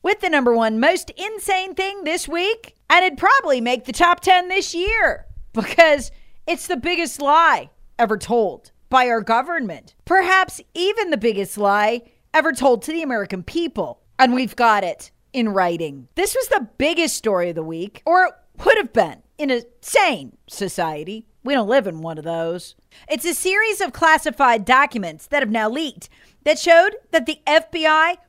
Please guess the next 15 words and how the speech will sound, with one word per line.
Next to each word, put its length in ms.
flat 520
out 180
lied 400
to 80
the 80
House, 500
the 80
Senate, 440
and 100
the 80
Department 380
of 60
Justice. 600
<laughs> 140
Oh, 260